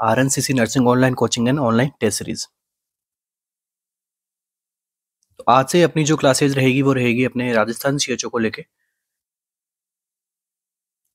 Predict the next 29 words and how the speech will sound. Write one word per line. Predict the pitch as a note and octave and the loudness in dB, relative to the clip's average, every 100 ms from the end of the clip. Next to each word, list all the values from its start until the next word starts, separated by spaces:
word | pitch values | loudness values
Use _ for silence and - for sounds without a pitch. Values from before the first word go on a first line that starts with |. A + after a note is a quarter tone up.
| - | -2
जहाँ | B2 C3+ | 0 2
पर | D3+ | 2
हम | D3+ D3+ - - | 2 0 -4 -2
राजस्थान | B2 - D3 | 0 2 0
सीएचओ | C#3+ C3+ D3 | 2 0 0
के | C#3 | -2
प्रीवियस | C3+ C3 C3+ D#3 | 2 2 2 0
ईयर | C#3 | 0
एमसीक्यूज़ | C3+ C3 C3 - | -2 -2 -2 -2
को | C#3+ | -4
अप-, | A#2+ A#2 B2+ - | -2 -4 -8 -8
अपने | A#2 B2+ C3+ - - - _ - | -6 -2 -4 -4 -16 -20 _ -4
YouTube | A#2+ D#3 C#3+ | 2 2 2
चैनल | D3 C#3 | 2 2
के | C#3+ | 2
ऊपर | C3 C3+ | 0 2
यहाँ | C3 | 2
पे | B2+ | 0
सॉल्व | C3+ C3 C3 | 0 2 0
करेंगे | - B2+ B2+ | 0 -2 0
उनको, | C3 A#2+ C#3+ C3 B2 | 0 0 0 0 0
और | B2 | 0
उनसे | A#2+ D3 | -2 -2
रिलेटेड | B2+ B2+ C#3+ C#3 - | -2 0 -2 -4 -8
अपकमिंग | A#2 - C3 C3+ | -14 -6 -2 0
एमसीक्यूज़ | A#2+ B2+ C3 C3 | 0 -2 0 2
भी | C#3 | 2
हम | C3+ | 2
देखेंगे, | A#2 - A#2+ | -2 -4 -6